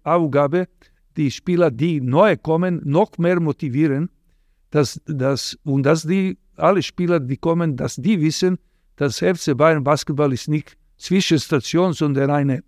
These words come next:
ein Verein, wo man, wo man, äh, sich sehr gut entwickelt, wo man,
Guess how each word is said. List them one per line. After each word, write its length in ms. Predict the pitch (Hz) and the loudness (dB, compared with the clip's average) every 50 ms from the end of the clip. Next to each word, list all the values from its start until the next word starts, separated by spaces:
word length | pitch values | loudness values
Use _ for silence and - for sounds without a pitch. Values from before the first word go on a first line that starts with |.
| _ _ _ _ _ _ _ _ _ _ | _ _ _ _ _ _ _ _ _ _
ein 180 | - 147 143 | -4 -4 -4
Verein, 500 | 123 - 156 123 135 165 190 208 208 160 | -2 -2 -2 2 4 4 4 4 2 2
wo 100 | 139 147 | 0 0
man, 360 | 139 143 151 156 151 151 147 - _ _ _ _ _ _ _ _ _ _ _ _ _ - | 0 0 0 0 0 -2 -4 -6 _ _ _ _ _ _ _ _ _ _ _ _ _ -10
wo 220 | - 123 127 143 | -8 -4 -2 0
man, 340 | 143 151 156 147 143 139 135 151 147 | 0 2 2 2 0 0 0 0 0
äh, 320 | 139 135 131 127 123 127 120 - _ _ _ | 0 2 2 2 0 -2 -6 -8 _ _ _
sich 400 | - - - 156 131 131 131 120 113 | -12 -8 -6 -4 -4 -4 -4 -6 0
sehr 180 | - 160 185 196 | 2 2 2 2
gut 280 | 175 165 190 180 - | 2 0 -4 -2 0
entwickelt, 640 | 180 165 139 - 196 175 - 185 175 160 - - - - | -2 -2 -2 -2 -6 -4 -2 -2 -2 -2 -4 -8 -14 -8
wo 160 | 139 143 143 | -4 -2 0
man, 320 | 143 147 147 143 139 135 | 0 0 0 0 -2 -6